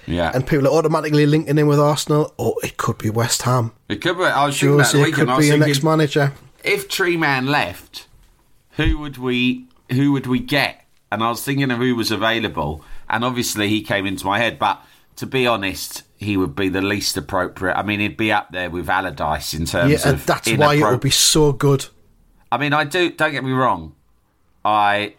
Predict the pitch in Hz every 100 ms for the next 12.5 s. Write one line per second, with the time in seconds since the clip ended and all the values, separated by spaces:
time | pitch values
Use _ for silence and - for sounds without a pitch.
0 | - 110 127 120 107 104 104 - 98 101
1 | 110 - 87 82 80 76 78 80 92 -
2 | 85 98 95 98 85 71 69 - - -
3 | 87 92 90 92 98 85 95 90 82 -
4 | 90 76 - 82 80 - - 107 90 78
5 | - 185 110 - - 117 113 117 175 117
6 | 165 107 143 131 - - - 82 110 -
7 | 143 143 120 110 107 101 95 - - 110
8 | 104 98 - 156 - - - - 92 98
9 | 110 107 160 104 107 - 117 - 135 120
10 | 104 120 165 85 - - - - - -
11 | 120 117 101 127 127 120 120 - - 131
12 | 127 143 139 143